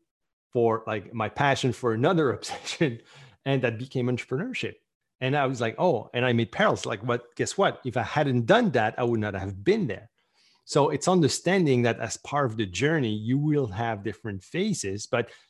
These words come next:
there's gonna be a transition between phases. That doesn't mean that they, you know,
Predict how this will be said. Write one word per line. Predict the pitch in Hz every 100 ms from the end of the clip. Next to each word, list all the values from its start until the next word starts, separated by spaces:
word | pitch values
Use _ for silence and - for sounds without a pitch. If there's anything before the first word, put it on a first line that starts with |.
| -
there's | 127
gonna | 143 151
be | 131
a |
transition | 123 - 113 104 160 - 120
between | 107 107 113 104
phases. | - 107 101 104 -
That | 110
doesn't | 120 147 151
mean | 127 131 113
that | 104
they, | 123 113 _ _ _ _ -
you | 131
know, | 113 113